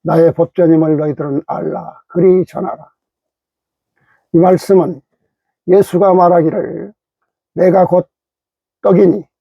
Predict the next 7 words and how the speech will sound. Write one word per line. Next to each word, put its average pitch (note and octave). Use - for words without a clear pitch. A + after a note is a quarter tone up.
내 F3
살과 E3+
피를 F3+
마시는 -
자는 D#3+
영생한다"고 F#3
한 F3